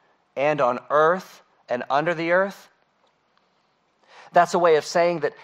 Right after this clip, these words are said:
that everyone in created reality will be called in to address the Lord, the royalty. The heavenly beings will be called in. Those who are living on the earth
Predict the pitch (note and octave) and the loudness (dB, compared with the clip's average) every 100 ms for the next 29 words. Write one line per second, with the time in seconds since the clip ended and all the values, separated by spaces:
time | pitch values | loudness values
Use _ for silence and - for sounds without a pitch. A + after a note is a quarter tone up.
0 | - C#3+ - D#3+ F#3 F3+ G3+ F3+ F3 F3 | -12 -12 -4 2 2 0 -4 2 2 2
1 | - D3+ - D#3 D3+ D#3 C3+ B2+ B2+ D#3 | -2 -10 -10 -6 -4 -4 -6 0 4 6
2 | E3+ D3 A2+ A2+ A#2+ A2+ - - D#3 D#3 | 6 2 -4 -8 -8 -10 -14 -2 2 4
3 | D#3 D3 D3 C#3+ G#2+ F#2 - _ _ _ | 4 0 -4 -4 -4 -8 -18 _ _ _
4 | _ _ D#3 C3+ G#2+ G2+ C#3 D#3 - - | _ _ -6 -4 -4 -4 0 0 0 -10
5 | - _ A#2+ A#2 E3+ B2+ - - - G#2+ | -20 _ -6 0 2 0 -2 -14 -8 -2
6 | C3+ D3 - E2+ D#2 _ - - _ - | 0 0 -4 -16 -20 _ -20 -20 _ -6
7 | C3+ E3 F3+ F#3+ G3 E3+ F3 F#3 G#3 G#3 | -4 0 0 0 -4 -6 -4 -2 0 -2
8 | - D3+ D#3+ D#3 D#3 D#3+ C#3 A#2 G2 E2+ | -8 -6 -4 -4 -6 -2 -2 -2 -8 -10
9 | D#2 _ _ _ _ _ _ _ - C#3 | -18 _ _ _ _ _ _ _ -8 0
10 | D#3+ F#3 G3 E3+ C#3 D3 F#3 F3+ G3+ G3 | 0 0 -2 -2 0 -2 -2 0 -2 -4
11 | - D3+ E3+ E3+ D#3+ - D#3 C#3 F#2 - | -4 0 0 0 -8 -2 0 0 -4 -12
12 | - | -20